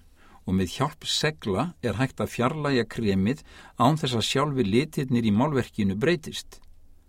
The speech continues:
Það er óneitanlega snjallt að nota segulmagn til þess að hreinsa listaverk án þess að skaða þau. Og hér efst til hægri á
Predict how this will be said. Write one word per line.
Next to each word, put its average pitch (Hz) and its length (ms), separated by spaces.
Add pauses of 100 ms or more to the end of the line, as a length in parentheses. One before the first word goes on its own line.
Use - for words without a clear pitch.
(720)
Það 87 140
er 92 120
óneitanlega 131 720
snjallt - 500
að 104 160
nota 117 320
segulmagn 110 800
til 107 140
þess 95 180
að - 100
hreinsa 120 340
listaverk 101 680 (320)
án 113 220
þess 80 180
að 73 120
skaða 135 420
þau. 107 80 (800)
Og 135 160
hér 127 240
efst - 200
til 92 160
hægri 92 360
á 82 80